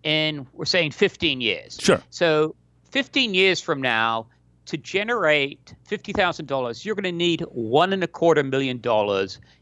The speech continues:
Speaker 1: using a four percent portfolio withdrawal rate. And so the sort of flip side of that, or the reverse of that, is you take how much income you want, you multiply it by twenty-five, and that'll give you the sum you need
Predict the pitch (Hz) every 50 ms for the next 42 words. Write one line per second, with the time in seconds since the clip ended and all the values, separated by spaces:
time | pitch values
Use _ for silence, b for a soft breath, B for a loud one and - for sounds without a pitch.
0 | _ - 120 135 156 175 165 - 185 160 151 147 143 131 - _ - - - -
1 | - - - 190 196 175 - 185 - - 170 147 135 - - 147 - - - 156
2 | 143 131 117 110 117 120 110 - - 123 135 135 131 120 107 110 107 95 - -
3 | - B B B B B B B B B - 139 139 139 143 135 127 - 185 175
4 | 147 120 135 120 - - 170 139 - - 277 277 - - - 190 175 151 147 139
5 | 123 127 127 127 131 131 120 110 104 117 127 120 - 220 233 196 - 175 160 143
6 | 135 135 - b b b b - 143 - - 233 226 - 226 196 170 - - 185
7 | 185 170 - 165 147 135 131 113 123 127 127 - 127 131 127 131 156 175 - -
8 | - - 143 135 123 117 117 _ 117 110 110 - - - 127 104 101 98 - -
9 | 95 82 80 73 85 87 - b b b b - 135 131 147 180 185 - - 180
10 | 143 156 156 143 131 - - 185 185 190 190 185 185 165 143 139 131 127 127 127
11 | 117